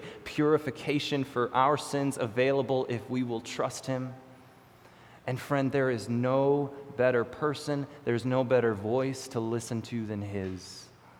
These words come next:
He's worthy of our attention, and I plead with you to give it to him.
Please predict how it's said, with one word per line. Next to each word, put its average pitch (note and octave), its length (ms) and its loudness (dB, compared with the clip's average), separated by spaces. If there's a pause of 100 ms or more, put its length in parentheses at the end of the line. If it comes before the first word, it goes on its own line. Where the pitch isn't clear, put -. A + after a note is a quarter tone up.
(720)
He's A#2+ 240 -2
worthy A#2+ 600 4
of G#2+ 140 2
our A2+ 160 6
attention, A#2 680 -2 (140)
and A2 100 -2
I G#2+ 80 -2
plead B2+ 360 0
with B2 160 -2
you B2 80 2
to A#2 80 -2
give A#2+ 200 0
it B2+ 120 -6
to A2 120 -8
him. G2 140 -8